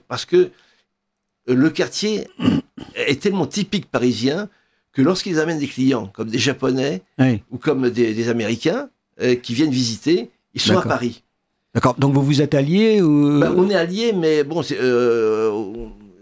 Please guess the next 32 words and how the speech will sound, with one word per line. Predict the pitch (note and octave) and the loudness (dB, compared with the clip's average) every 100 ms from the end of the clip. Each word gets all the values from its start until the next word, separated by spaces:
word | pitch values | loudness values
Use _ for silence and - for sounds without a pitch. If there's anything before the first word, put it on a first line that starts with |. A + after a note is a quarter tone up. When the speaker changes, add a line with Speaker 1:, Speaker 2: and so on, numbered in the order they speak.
| A2+ | -4
Speaker 1:
on | C#3+ | 0
est | |
alliés. | D#3 F#3 G#3 B2 G#2+ - D#3 | 0 0 0 0 -4 -16 -4
Speaker 2:
Oui. | E3 | 0
Speaker 1:
C'est, | C#3+ F2 | 0 -2
euh, | G2 A2+ C#3+ C#3 | -6 -4 -4 -6
mais | D3 D3 | -2 -2
on, | C3+ A#2+ | -2 -4
on, | B2 | -4
on | B2 A#2+ B2+ A#2+ | -4 -2 -4 -2
sait | - D3 | -2 -2
pas, | - D3+ | -2 -4
c'est | A#2 | -4
tellement | G#2 B2+ B2+ | -2 0 0
énorme, | C3+ C#3 D3 G#2+ | 0 0 -2 -4
ce | - | -10
que | A#2 | -6
nous, | A#2+ | -4
euh, | G#2+ G#2+ | -2 0
Speaker 2:
Oui, | G#2+ | 2
Speaker 1:
notre | E3 | 2
Speaker 2:
bien | B2+ | 0
sûr. | B2+ - | 0 0
Speaker 1:
partenaire | D3 B2+ | 0 -2
est | |
tellement | G#2 A#2 | -4 -4
énorme | A#2+ E3 | -2 -2
que | B2+ | -2
nous | A2+ | -4
n'avons | G#2+ A#2 | -4 -6
pas | - | -4
vraiment | A#2+ A#2 B2+ | -2 -2 -4